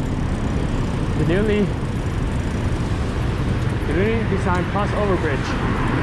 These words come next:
Let me see if I can cross here. I think I can. Woo! Oh, maybe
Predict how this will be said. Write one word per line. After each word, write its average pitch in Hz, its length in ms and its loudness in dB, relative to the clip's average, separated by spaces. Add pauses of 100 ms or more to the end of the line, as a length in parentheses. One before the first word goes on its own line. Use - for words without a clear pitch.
(1400)
Let 214 100 2
me 254 80 2
see 247 120 0
if 220 120 0
I 208 60 0
can - 180 -2
cross 180 300 0
here. 170 180 0
I - 1300 0
think - 140 2
I 208 80 2
can. 202 300 2 (800)
Woo! 494 140 8 (2500)
Oh, 233 100 6 (580)
maybe 185 160 6